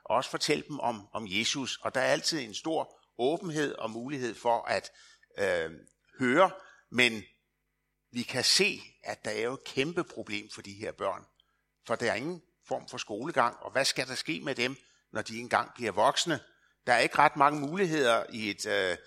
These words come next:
samfund, der er sådan langsomt er ved at udvikle sig til et moderne samfund, hvis ikke man kan noget som helst med læsning, eller skrivning, eller regning, eller lignende. Et andet problem er også hygiejnen derude. Der er stor,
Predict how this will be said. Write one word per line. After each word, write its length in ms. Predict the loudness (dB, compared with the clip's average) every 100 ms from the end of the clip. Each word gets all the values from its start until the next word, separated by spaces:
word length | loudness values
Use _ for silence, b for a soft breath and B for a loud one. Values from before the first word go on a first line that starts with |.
| b b _ 6
samfund, 560 | 6 6 2 0 0
der 80 | 0
er 40 |
sådan 240 | 2 0 4
langsomt 480 | 4 4 2 0 0
er 40 |
ved 120 | 2
at 60 | 2
udvikle 440 | 2 2 2 0
sig 160 | 0 0
til 140 | 0
et 100 | -2
moderne 360 | 0 2 2 4
samfund, 460 | 4 4 0 -2 -4 B B
hvis 200 | 0 2
ikke 160 | 2 0
man 200 | -2 -4 0
kan 180 | 0 0 _ _ _ _ _ _ _
noget 320 | -2 2 2 0
som 180 | -2
helst 540 | 0 0 2 -2 -4 -14 _ _ -10
med 180 | -4 0
læsning, 680 | 2 2 0 -2 -8 -8 -14
eller 180 | -16 -10
skrivning, 600 | -4 -2 -2 -4 -8 -10
eller 240 | -10 -8
regning, 420 | -8 -8 -8 -10 -10
eller 180 | -10
lignende. 440 | -10 -10 -10 -8 -8 _ _ _ _ _ _ _ _ _ _ _ _ _ _ _ _ _ _ _ _ 0
Et 100 | 2
andet 200 | 2 0
problem 400 | -4 0 0 2
er 40 |
også 200 | 2 0
hygiejnen 520 | -8 0 2 2 0 0
derude. 340 | 0 0 0
Der 100 | 0
er 60 | 0
stor, 420 | 0 -2 -2